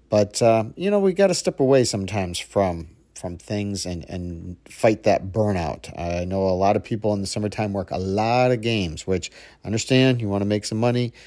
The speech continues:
or you're trying to get better or whatever your reasoning is. I have no problem. I've done that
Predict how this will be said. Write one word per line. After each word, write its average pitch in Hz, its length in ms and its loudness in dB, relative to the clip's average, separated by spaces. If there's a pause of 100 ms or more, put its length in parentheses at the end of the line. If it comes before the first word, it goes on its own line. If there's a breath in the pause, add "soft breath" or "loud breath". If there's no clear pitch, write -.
(280 loud breath)
or 85 120 -2
you're 90 140 -2
trying 107 180 0
to 107 60 0
get 104 180 2
better 120 320 8
or 104 120 4
whatever 104 300 0
your 98 200 0
reasoning 120 500 0
is. 117 320 0
I 101 140 -6
have 95 160 0
no 98 140 -2
problem. 90 340 0
I've 90 80 -4
done 95 220 -6
that 92 260 -6